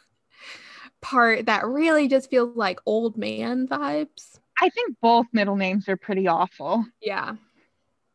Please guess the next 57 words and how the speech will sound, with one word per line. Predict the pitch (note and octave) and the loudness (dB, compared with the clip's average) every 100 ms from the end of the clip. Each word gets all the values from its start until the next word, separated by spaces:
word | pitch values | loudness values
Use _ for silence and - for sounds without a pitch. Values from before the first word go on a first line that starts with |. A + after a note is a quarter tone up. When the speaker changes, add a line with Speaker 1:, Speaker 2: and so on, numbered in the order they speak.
| _ - | _ -10
Speaker 1:
He | B3 D#4 | -2 2
got | F#4+ F#4+ C4+ | 4 4 4
very, | A#3+ A#3+ B3 | 0 2 2
like, | A3+ G#3+ - - | 2 0 -4 -6
third | G#3 G3+ | -4 -4
child, | - A3 G3+ G3+ | -2 -2 0 0
we've | G#3+ G#3+ G#3 | -2 -2 -2
run | G3+ | 0
out | G3+ G3+ | 0 -2
of | G3 | 0
ideas | G3 G3 G3+ G#3 G3+ | -2 -2 -2 -2 -2
names. | G#3 G3+ - A#3+ A#3+ - - - - - - | -4 -4 -4 -4 -6 -8 -20 -20 -20 -8 -4
Speaker 2:
But | E4+ | 2
there | A#4 | 4
were | G#4+ G4+ | 4 4
more. | F#4 G#4 A4+ F4 F4 E4+ | 6 6 6 6 4 4
<laughs> | |
There | E4 F#4 G4+ | 4 4 4
were | G4 | 4
Speaker 1:
I | B3+ | 6
know. | B3 C#4+ C4 G3 F#3+ B3+ | 8 8 8 4 2 2
That's | B3 - | 2 2
the | C#4 | 2
thing. | C#4 B3 A3 | 4 4 4
There | A3 | 2
were | G#3 A3+ | 2 2
more. | G#3+ A#3+ G3+ E3+ E3+ G3+ - | 4 4 4 2 0 -6 2
Speaker 2:
You | F#4+ | 4
can | B4 A4 | 4 4
tell | G4 E4 | 6 6
they | F4+ F4 | 6 6
had | F4 D#4 | 6 6
all | - B3 | 4 4
the | C4 | 4
girls' | A#3+ G#3+ A3+ A#3+ | 4 4 4 4
names | A#3+ B3 - | 4 4 2
thinking | A#3+ A#3+ A3 | -2 0 0
it | A#3+ | 0
has | B3+ E4+ G3 | 2 2 2
to | |
Speaker 1:
Right. | G3+ G3+ G3+ A3 | 4 6 6 4
Speaker 2:
be | |
a | G#3+ | 4
girl. | G#3 E3 | 2 4
And | F#3 C#4 | 6 6
then | B3+ A#3 | 4 2
it's | B3+ | 0
like, | A#3 | -2
Speaker 1:
Yeah. | G3+ G3 F#3+ F#3 G#3+ - | -2 2 4 2 0 0
Speaker 2:
"Okay, | - F#4+ C#4+ | 2 4 4
it's | C#4+ C4+ | 4 2
a | E4 | 0
boy. | D#4 D#4 - | 0 0 2
What | C#4+ E4 | 4 4
do | |
we | E4 | 4
do?" | D#4 | 2